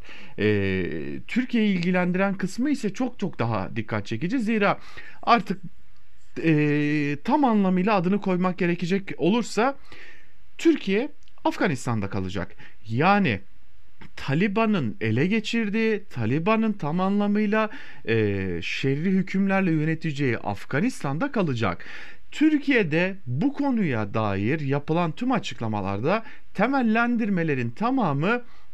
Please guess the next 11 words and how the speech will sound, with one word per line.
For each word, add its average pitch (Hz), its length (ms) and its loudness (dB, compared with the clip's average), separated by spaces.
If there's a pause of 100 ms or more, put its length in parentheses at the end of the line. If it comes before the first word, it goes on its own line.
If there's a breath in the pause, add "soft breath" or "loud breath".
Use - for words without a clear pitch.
(160)
nato 139 920 0
birlikleriyle 143 960 0
birlikte 131 440 -2
Afganistan'da 190 1000 -2
bulunan, 143 500 0 (380 loud breath)
e, 104 200 4 (100)
Türk 240 200 -2
Silahlı 202 480 0
Kuvvetleri'ne 147 720 0
mensup 147 520 0
askerlerin 185 800 0